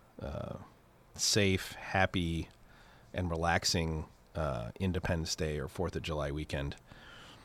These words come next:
Um, yesterday, I spent some time with my kids. So we do mo-, did nearly all of our celebrating over the weekend, um, on Saturday and Sunday. And then yesterday, we spent most of the day at home.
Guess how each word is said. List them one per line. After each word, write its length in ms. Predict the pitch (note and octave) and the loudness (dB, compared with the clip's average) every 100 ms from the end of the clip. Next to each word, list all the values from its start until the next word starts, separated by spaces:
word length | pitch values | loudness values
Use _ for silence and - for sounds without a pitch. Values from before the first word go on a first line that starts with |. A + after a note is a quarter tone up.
| - - - - | -20 -20 -10 0
Um, 640 | F2+ E2+ D#2+ D#2 C#2+ D2 - - - - - - - - - - - - - - - | 2 4 2 2 0 -4 -8 -20 -20 -20 -20 -20 -20 -20 -20 -18 -14 -8 -6 -6 2
yesterday, 440 | A2+ A2 - A2 F#2+ | 6 8 8 8 8
I 40 | |
spent 300 | - A2+ G2 | 6 6 4
some 120 | F#2 | 2
time 460 | - F2+ F2+ E2 - - | 4 4 4 0 -2 0
with 240 | G2 F2 | 0 2
my 120 | F2 D#2+ | 0 2
kids. 320 | - F#2 - | 4 4 4
So 80 | F#2+ | 6
we 120 | A2+ | 8
do 140 | A2+ | 8
mo-, 180 | G2+ G2 - | 8 6 4
did 280 | G2+ F#2+ F2 - | 4 6 4 2
nearly 320 | G2 F2+ E2+ | 4 6 6
all 200 | E2+ F2 | 6 4
of 100 | E2 | 4
our 120 | D#2+ | 2
celebrating 580 | E2 - E2+ D#2+ D#2 D2+ | 4 4 4 2 -2 -2
over 140 | D2+ D2 | -4 -4
the 100 | D2 | -4
weekend, 400 | D2+ E2 D#2 D2+ - - | -4 -4 -4 -6 -10 -2
um, 420 | E2 D#2+ D2+ C#2 - - - - - - | 0 0 -2 -8 -12 -20 -20 -20 -16 -6
on 100 | F2+ | 0
Saturday 420 | - F2 E2+ D#2+ | 4 4 4 0
and 120 | D2 | 0
Sunday. 440 | - G2 F2+ E2 D#2 | 4 4 4 2 0
And 100 | D#2 | -2
then 140 | D#2 | 0
yesterday, 500 | F2 F2+ E2+ E2 D#2+ | 2 2 2 2 0
we 320 | D#2+ D#2 D2+ C#2+ - - | -2 -2 -4 -8 -16 -10
spent 240 | - F2 D#2+ | -2 0 0
most 240 | D#2 - | -2 -2
of 80 | E2+ | 0
the 60 | D#2+ | 0
day 100 | D#2 | -2
at 100 | F2+ | 0
home. 440 | F2+ E2 D2+ | 0 0 -2